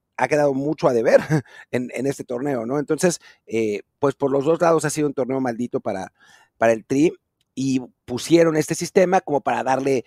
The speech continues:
valor a su Nations League, porque, pues, la verdad no, no lo tiene mucho,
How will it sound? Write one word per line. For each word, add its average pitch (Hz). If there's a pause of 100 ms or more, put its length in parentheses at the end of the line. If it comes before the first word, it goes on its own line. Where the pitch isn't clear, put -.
(200)
valor 127
a 123
su 123
Nations 117
League, 143
porque, -
pues, -
la -
verdad 92
no, 98
no 110
lo 120
tiene 135
mucho, 151